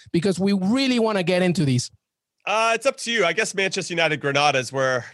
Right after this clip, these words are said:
Speaker 2: my list starts at the top. I thought that Manchester United, obviously coming back from a goal down against Tottenham on the weekend, scoring three to create a seven-point cushion for them at the top, or not the top, but in second place, right? 'Cause City's running away with this thing.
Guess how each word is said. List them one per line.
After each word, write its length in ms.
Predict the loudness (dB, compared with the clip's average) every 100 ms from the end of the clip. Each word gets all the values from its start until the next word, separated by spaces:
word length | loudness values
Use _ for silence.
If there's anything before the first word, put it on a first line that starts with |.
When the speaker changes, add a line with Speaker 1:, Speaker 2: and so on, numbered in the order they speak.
| -4
Speaker 2:
my 140 | -2
list 340 | 0 -2 -4 -10
starts 500 | -6 0 0 0 -4
at 140 | -6 -6
the 80 |
top. 380 | -4 0 2 2
I 80 | -2
thought 340 | 0 2 2 0
that 300 | 0 0 -2
Manchester 380 | -6 -6 -10 -6
United, 540 | 0 2 2 0 2
obviously 560 | 0 0 -4 -2 0 -2
coming 260 | -2 -2
back 220 | 0 0
from 120 | -2 -8
a 40 |
goal 180 | -6 -4
down 220 | 0 0
against 260 | 0 -6 -2
Tottenham 300 | -4 -4 -6
on 80 | -4
the 60 |
weekend, 680 | -6 -2 0 2 2 -2 -10 -16 -20 -16
scoring 380 | -4 -2 -2
three 520 | -4 -4 0 2 2 0
to 80 |
create 260 | -2 -2 -2
a 60 | 0
seven-point 520 | -4 -4 -6 -6 -4
cushion 300 | -6 -6 -8
for 100 | -4
them 160 | -2
at 80 | -4
the 80 | -6
top, 300 | -4 -4 -2
or 200 | -6 -10 -8
not 160 | -8 -8
the 80 |
top, 260 | -4 -4 -2
but 100 | -6
in 120 | -10
second 320 | -4 -4 -4
place, 360 | -4 0 0 0
right? 160 | -4 -4
'Cause 140 | -8
City's 300 | -6 -6 -2
running 180 | -2 0
away 160 | 0
with 140 | 0 -2
this 180 | -6 -4
thing. 260 | -4 -4